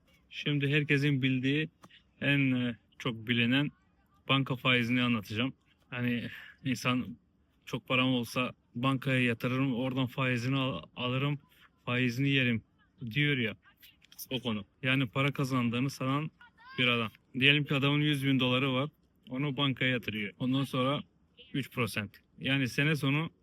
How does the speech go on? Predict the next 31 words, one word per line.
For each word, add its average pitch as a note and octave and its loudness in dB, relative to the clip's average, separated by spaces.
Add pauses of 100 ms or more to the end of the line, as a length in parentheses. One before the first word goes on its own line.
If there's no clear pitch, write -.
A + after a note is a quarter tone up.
(180)
yani B2+ -2
bir D#3 2
yıl C#3+ 0
sonra B2+ -4 (160)
bu C3+ -2
adam C#3+ -2 (360)
yüz D3 -4
bin C#3+ -2
dolar C3+ -4
yatırdığı C3+ -4
için, E3+ -4 (180)
faiz C3+ 0
de C#3+ 0
üç C#3 -2 (100)
prosent C#3 -2
olduğu C3+ 0
için F3+ 0 (760)
üç D#3 -2
bin E3 2
dolar C#3 2
kazanıyor. A2+ -2
Yani D#3 2 (200)
toplam C#3+ -2
olarak D3+ 0
adamın D3 0
parası C#3+ -4 (140)
yüz D3+ -2
bin D#3 -4
üç D#3 -6
dolar C#3 0
oluyor. A2+ -4